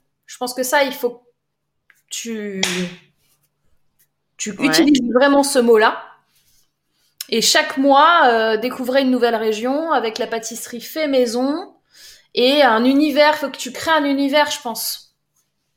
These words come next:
Speaker 1: Vraiment à, à, à chaque box. Et puis regarde, si t'as besoin de, d'illustration, euh, il y a Plumel qui est là. <laughs>
Speaker 2: Non,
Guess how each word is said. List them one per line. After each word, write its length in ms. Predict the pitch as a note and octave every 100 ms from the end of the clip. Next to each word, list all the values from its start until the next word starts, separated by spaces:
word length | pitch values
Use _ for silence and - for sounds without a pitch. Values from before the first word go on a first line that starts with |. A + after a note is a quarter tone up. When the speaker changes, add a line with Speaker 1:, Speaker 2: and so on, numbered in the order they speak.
| _ _ _ -
Speaker 1:
Vraiment 380 | G3+ C4+ D4+
à, 300 | C#4 B3+ A3+ -
à, 340 | G#3+ G#3+ G#3 - - -
à 100 | G#3+
chaque 260 | A3 C4 A#3+
box. 440 | C4+ C4 - -
Et 100 | -
puis 160 | - A#3
regarde, 440 | A#3+ B3+ A#3 G#3
si 160 | G3 A3+
t'as 120 | B3+
besoin 220 | A#3 C4
de, 480 | B3+ G#3+ G3 F#3 F#3+ F#3 _ _ _ -
d'illustration, 840 | G#3+ B3+ C4 - A#3+ - D#4 F#4 B3
euh, 340 | G#3 F#3+ F#3
il 80 | F#3
y 40 | G#3
a 60 |
Plumel 380 | G#3 B3+ B3+ B3+
qui 100 | A#3+
est 40 |
là. 160 | G3+ - - _ _ _ _ _ - - F#4+ - - _ F#3 -
<laughs> 0 |
Speaker 2:
Non, 880 | C4+ - C#4 C#4 C#4 C4 A4 D#4+